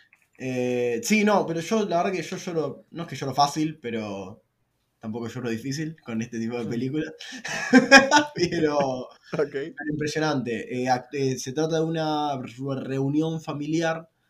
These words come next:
Speaker 1: eh,
Speaker 2: Mm.
Speaker 1: entre, eh, que esta familia, que son gente grande, son dos padres, eh, que son... No, pero es un padre, una pareja del padre, y los, y los tres hermanos, también está la hija de Adam Sandler. Los actores
Speaker 2: Mm.
Speaker 1: principales son Adam Sandler, Ben Stiller,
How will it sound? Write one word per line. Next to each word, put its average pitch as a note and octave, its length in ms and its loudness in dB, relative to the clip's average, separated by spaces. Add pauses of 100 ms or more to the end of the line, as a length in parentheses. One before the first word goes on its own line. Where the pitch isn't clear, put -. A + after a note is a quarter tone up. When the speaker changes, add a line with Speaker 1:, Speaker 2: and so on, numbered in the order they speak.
(580)
Speaker 1:
eh, A2+ 480 -6
Speaker 2:
Mm. E2 300 -14 (160)
Speaker 1:
entre, A2 480 -6 (280)
eh, F#2+ 120 -16 (100)
que G2+ 160 -14 (120)
esta G#2 460 -6
familia, A#2+ 320 -2
que G2+ 60 -6
son A2 240 -4
gente A2 240 -4
grande, B2 380 4
son G#2+ 180 -8
dos A2 120 -6
padres, C#3+ 600 0 (520)
eh, G#2 180 -8
que G2+ 240 -12
son... F2 460 -18 (200)
No, C#3 220 0
pero C3 140 -4
es - 160 -6
un G3 260 2
padre, A#3 340 8
una E3+ 200 2
pareja E3 300 0
del D3+ 120 2
padre, F3 460 2
y D#3 60 0
los, A#2+ 180 -2
y A#2+ 80 -4
los A2 120 -8
tres C3 220 -6
hermanos, C#3 460 0
también B2 180 -6
está A#2+ 140 -8
la A2+ 80 -4
hija A#2+ 240 -8
de G#2+ 100 -6
Adam A#2 220 -6
Sandler. C#3+ 500 -4
Los - 160 -16
actores A#2+ 280 -8
Speaker 2:
Mm. - 20 -20
Speaker 1:
principales B2 400 -8
son B2+ 200 -8 (380)
Adam A#2 220 -8
Sandler, A#2+ 440 -6
Ben A2+ 200 -6
Stiller, A#2+ 480 -8